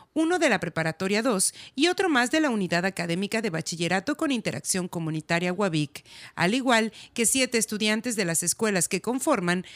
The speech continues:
la Red de Bachilleratos Universitarios Públicos a Distancia. Entre los libros y autores que se presentaron se encuentran El Hacedor de Estrellas de Olaf Stapledon, Aristóteles y Dante descubren los secretos del universo de Benjamín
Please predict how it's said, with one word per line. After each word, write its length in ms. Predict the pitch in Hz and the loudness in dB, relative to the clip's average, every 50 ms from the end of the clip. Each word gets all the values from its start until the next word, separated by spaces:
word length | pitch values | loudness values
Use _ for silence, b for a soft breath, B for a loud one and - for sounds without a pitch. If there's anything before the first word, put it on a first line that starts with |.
| B B | B B
la 160 | - 233 247 254 | -2 0 0 2
Red 200 | 277 320 349 - | 2 0 0 0
de 80 | 381 | 2
Bachilleratos 720 | 330 320 - - 220 180 190 170 170 180 180 - 247 - - | 2 2 0 0 -2 0 0 2 2 0 0 0 -4 -2 -2
Universitarios 760 | 269 277 220 175 160 160 - 180 - 170 170 170 170 160 - | -2 -2 -2 -2 -2 -2 -4 -4 -2 -2 -2 0 -2 -4 -4
Públicos 560 | - 240 240 202 208 226 - - 208 - 220 | -6 -6 -4 -4 -4 -4 -4 -2 -2 -2 -2
a 40 | 208 | -2
Distancia. 840 | 208 214 - - - - 156 156 151 147 - - 156 151 151 147 - b b b b b b b b b b b b b b _ | -2 -4 -6 -6 -4 -4 -4 -2 -2 -2 -2 0 -2 -2 -4 -6 -12 b b b b b b b b b b b b b b _
Entre 360 | - 302 302 294 320 302 294 | 2 2 2 4 2 2 2
los 160 | 285 285 262 269 | 2 2 0 2
libros 360 | 311 349 349 392 403 392 339 | 0 0 2 2 0 2 2
y 60 | 320 | 2
autores 480 | 254 220 208 - 214 208 208 226 214 - | 2 2 0 0 0 0 2 0 -2 -2
que 120 | - 160 | -2 -2
se 120 | - 175 | -2 -2
presentaron 800 | 165 - 180 175 - - 262 262 254 269 233 190 175 180 190 - | -2 -2 0 0 2 2 0 2 4 4 4 4 2 0 -2 -4
se 240 | - - - - 226 | -2 -2 -2 0 0
encuentran 720 | 214 214 214 - 320 311 254 202 - 185 185 185 190 B B B B B _ | 0 -2 -2 0 0 0 0 0 0 0 0 0 -2 B B B B B _
El 180 | - 277 254 226 | 0 2 4 4
Hacedor 460 | 208 - 220 202 190 226 240 269 247 | 2 2 0 0 2 0 0 0 0
de 80 | 285 | 0
Estrellas 600 | 285 - - - - 247 196 170 180 175 180 - - | 0 -2 -2 0 0 0 0 2 0 -2 -2 -4 -6
de 160 | 180 180 208 | -2 0 0
Olaf 340 | 202 202 220 240 262 285 - - - | 2 4 4 4 4 2 0 -4 -4
Stapledon, 800 | 240 - - - 220 202 - - 160 151 139 151 156 156 147 135 B B B B B B | -4 -2 0 0 0 0 0 -2 -4 -2 -2 -2 -2 -2 -6 -8 B B B B B B
Aristóteles 800 | - 160 160 170 - - - 220 214 214 - 208 196 190 185 - - | -8 -6 -2 -2 -2 0 0 0 0 2 2 2 2 2 2 0 0
y 120 | 226 233 | -2 0
Dante 340 | 202 240 226 220 - 214 208 | 2 2 2 2 0 0 0
descubren 480 | 185 185 - - - 247 214 202 202 | 0 0 0 0 0 0 0 0 0
los 140 | 202 214 202 | 0 0 0
secretos 400 | - 202 - 208 214 214 202 190 | -2 -2 0 -2 -2 -2 -4 -2
del 160 | 175 180 175 | -2 -2 -2
universo 480 | 180 190 190 208 254 240 208 - 214 202 | -2 -2 0 0 0 0 0 -2 -2 -2
de 80 | 185 170 | -2 -2
Benjamín 600 | 170 165 165 - - 175 190 220 233 247 240 | -2 -4 -6 -4 -4 -2 0 0 0 0 -2